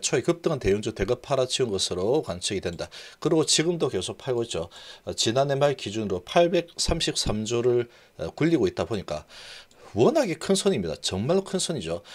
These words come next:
이 중에 이십일 프로인 백칠십육 조를, 어, 국내 주식에 투자하고 있으니까 이 뭐 엄청나죠. 어, 백칠-, 어, 백칠십육 조나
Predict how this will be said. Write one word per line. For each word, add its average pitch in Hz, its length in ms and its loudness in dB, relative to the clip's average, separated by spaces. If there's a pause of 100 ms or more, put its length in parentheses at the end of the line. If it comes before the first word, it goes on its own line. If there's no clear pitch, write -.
(260)
이 156 100 0
중에 165 180 2
이십일 175 520 2
프로인 107 440 0 (280)
백칠십육 143 840 0
조를, 110 1120 2 (200)
어, 78 200 -8
국내 131 400 0
주식에 113 440 0
투자하고 120 480 -2
있으니까 - 540 -4 (420)
이 226 80 -4
뭐 147 160 2
엄청나죠. 127 520 0
어, 98 160 -8
백칠-, 180 600 0
어, 87 200 -6
백칠십육 165 720 2
조나 139 300 0